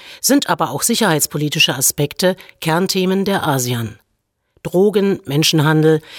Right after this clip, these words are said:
organisierte Kriminalität und nicht zuletzt der Kampf gegen Terrorismus lassen die Teilnehmerländer näher zusammenrücken. Ähnlich wie die Europäer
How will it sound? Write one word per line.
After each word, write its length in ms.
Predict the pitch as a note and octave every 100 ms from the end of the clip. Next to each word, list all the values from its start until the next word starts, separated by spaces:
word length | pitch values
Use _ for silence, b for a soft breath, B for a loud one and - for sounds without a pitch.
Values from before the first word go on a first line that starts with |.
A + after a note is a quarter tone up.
| B
organisierte 580 | E3+ F3+ F3 D#3+ B3+ A#3+
Kriminalität 840 | - D#3+ D3 C#3 C3 B2+ E3 D#3 -
und 160 | C#3+
nicht 180 | G#3+ -
zuletzt 400 | D#3+ D#3+ F3 -
der 80 | B2+
Kampf 380 | - F#3+ E3 -
gegen 240 | C#3+ C#3
Terrorismus 720 | C#3 C#3 C#3 D3 F3+ F3 - - B B
lassen 260 | A3+ A3
die 120 | C#3+
Teilnehmerländer 840 | - C#3+ D3 D#3 D#3+ D#3 D3+ D#3+ C#3+
näher 340 | C3+ C3+ E3+
zusammenrücken. 840 | - G#3+ F3+ C#3 A#2+ A#2 - G#2+ G#2 _ _ _ _ -
Ähnlich 440 | G3+ G#3+ D#3 C3+
wie 60 | C#3
die 120 | D3
Europäer 640 | B2 C3 C#3 F3+ D3 F3+